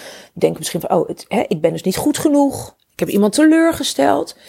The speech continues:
Ik heb gefaald. Ik heb het niet waargemaakt. Ik, ik, ik wil iemand niet gijzelen, weet je wel. Ik niet, wil niet degene zijn die jou een soort van macht, eh, eh, positie, weet je wel, dat ik je in een wurgcontract houd."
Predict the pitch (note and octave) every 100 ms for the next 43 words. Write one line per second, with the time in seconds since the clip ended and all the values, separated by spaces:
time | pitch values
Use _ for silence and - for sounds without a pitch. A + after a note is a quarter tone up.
0 | - - E3+ - C4+ - F#4 E4+ E4+ E4+
1 | - - B3+ - B3 A3+ C#4 C4+ C4 B3
2 | A3 G#3 G#3+ - - - - - - -
3 | - - - G3 - E3+ F3+ F#3+ F#3 F#3
4 | G#3 - - - - C4 B3+ B3+ A#3 G#3
5 | G#3 F#3+ F#3 F#3 F3+ E3+ F3 - F3 F3
6 | E3+ - - - E3+ G3+ F3+ F#3 F3 F3
7 | F3 E3+ D#3+ D#3 - - - F#3 G3+ G3
8 | G3+ G3 F#3+ _ _ _ E3 - _ _
9 | _ G#3 G3 G3 B3+ - - - - G#3
10 | F#3+ G3 E3+ F3+ G#3 F#3+ G#3 - F3 -
11 | - G#3 A3 G3 G3 G3+ G3 F#3+ F3+ B3
12 | C4+ - A3 G3+ G#3 G3+ E3+ E3 E3 -